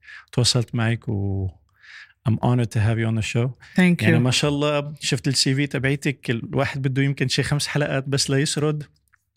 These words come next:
Speaker 1: على الشغلات اللي عملتيها. حاليًا حاطة حالك، آه، ال، ال، التايتل براند فايزر.
Speaker 2: مم.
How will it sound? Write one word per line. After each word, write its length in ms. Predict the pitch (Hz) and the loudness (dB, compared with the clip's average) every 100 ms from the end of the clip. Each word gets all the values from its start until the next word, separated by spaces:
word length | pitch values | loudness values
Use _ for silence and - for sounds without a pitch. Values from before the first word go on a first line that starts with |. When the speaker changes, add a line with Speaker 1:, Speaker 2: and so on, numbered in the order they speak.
| _ - | _ -2
Speaker 1:
على 40 | 123 | 2
الشغلات 420 | - 123 135 - | 2 2 0 0
اللي 140 | 117 | -2
عملتيها. 540 | 107 123 117 - 123 110 - - - - | 0 0 -2 -2 -4 -4 -10 -16 -14 -4
حاليًا 580 | - 143 143 170 170 165 - - - - - - | 2 2 2 2 0 -2 -6 -14 -20 -20 -20 -6
حاطة 320 | - 156 165 | -2 0 0
حالك، 560 | - 156 151 151 - 143 | -2 0 0 -2 -2 -2
آه، 240 | 131 - | 0 -2
ال، 160 | 113 - | -4 -2
ال، 240 | 117 - | -4 -2
التايتل 600 | 110 - 135 139 135 127 - 123 - _ - | -4 0 0 0 -2 -4 -8 -12 -12 _ -4
براند 300 | 127 135 120 | 0 0 0
فايزر. 340 | 120 110 101 - _ _ 185 | -2 -2 -4 -8 _ _ 4
Speaker 2:
مم. 280 | 190 190 | 6 4